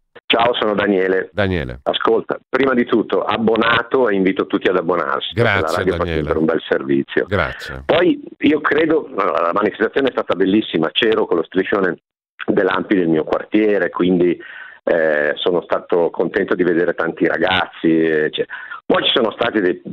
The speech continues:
Speaker 1: piccoli screzi, come al solito, ma come
Speaker 2: Eh,
Speaker 1: ci
Speaker 2: vabbè.
Speaker 1: sono dappertutto, come è normale in un corteo e, e in democrazia. Però credo un po' di essere una sintesi di, di,
Speaker 2: Mm.
Speaker 1: di questo discorso, perché ti spiego, sono figlio di un partigiano
Speaker 2: Sì.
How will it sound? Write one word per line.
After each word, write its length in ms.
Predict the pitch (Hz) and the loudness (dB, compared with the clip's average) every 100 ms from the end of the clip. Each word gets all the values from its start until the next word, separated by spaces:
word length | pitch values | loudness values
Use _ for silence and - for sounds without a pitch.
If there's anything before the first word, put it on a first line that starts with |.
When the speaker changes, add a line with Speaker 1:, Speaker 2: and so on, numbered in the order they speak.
| - | 0
Speaker 1:
piccoli 680 | 123 107 - 104 90 85 78 | 2 2 2 2 4 2 0
screzi, 480 | - 87 107 - - | -2 0 0 0 -4
come 220 | 92 95 | 0 0
al 60 | 98 | 0
solito, 360 | 110 110 104 | 0 0 0
ma 80 | 98 | 0
come 180 | - 98 | 0 0
Speaker 2:
Eh, 40 | 104 | 0
Speaker 1:
ci 60 | 104 | 0
Speaker 2:
vabbè. 120 | 104 | 0
Speaker 1:
sono 120 | 101 | 2
dappertutto, 680 | 101 - 113 - 110 - 135 | -2 -4 -10 -2 0 0 0
come 240 | 110 101 | 0 0
è 20 | |
normale 480 | 101 107 110 113 110 | 2 0 0 0 0
in 80 | 98 | 0
un 100 | 98 | 0
corteo 680 | - - - 82 92 95 - | 0 -2 0 2 2 2 0
e, 180 | 85 80 - - - | -2 -2 -8 -16 -8
e 120 | - 101 | 0 0
in 80 | |
democrazia. 840 | 90 92 92 - 90 - 95 80 82 - - - - | 2 0 0 -2 -4 0 2 2 0 -8 -16 -16 -2
Però 280 | 190 156 110 | 0 0 0
credo 260 | 139 131 | 0 0
un 80 | 127 | 0
po' 180 | 135 101 | 0 2
di 100 | 110 | 2
essere 280 | - 117 110 | 0 0 2
una 220 | 123 127 | 0 0
sintesi 640 | - 123 101 - 113 110 104 | 2 2 2 2 0 2 2
di, 180 | 98 101 | 2 2
di, 100 | 107 | 0
Speaker 2:
Mm. 40 | 98 - - - | -2 -10 -16 -10
Speaker 1:
di 100 | 104 | -4
questo 260 | 135 131 | -2 0
discorso, 440 | 127 120 120 101 90 | 0 0 0 -2 -2
perché 200 | 123 120 | -2 -4
ti 60 | 113 | -2
spiego, 200 | 120 95 | 0 0
sono 200 | - 120 | 2 0
figlio 240 | - 143 | 2 2
di 80 | 139 | 2
un 100 | 110 | 2
partigiano 840 | 95 - - 80 76 67 67 71 - | 0 -2 0 0 0 0 -2 -2 -6
Speaker 2:
Sì. 260 | _ 95 | _ -10